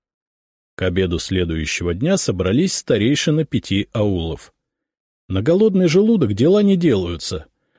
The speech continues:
поэтому сначала угостил прибывших обедом, и только после этого приступили к переговорам. С хмурыми лицами выслушали мои доводы о том, что мне нужно,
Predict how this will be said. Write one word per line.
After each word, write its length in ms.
поэтому 480
сначала 520
угостил 560
прибывших 680
обедом, 580
и 100
только 380
после 420
этого 300
приступили 640
к 120
переговорам. 800
С 140
хмурыми 500
лицами 560
выслушали 640
мои 260
доводы 440
о 100
том, 220
что 200
мне 220
нужно, 480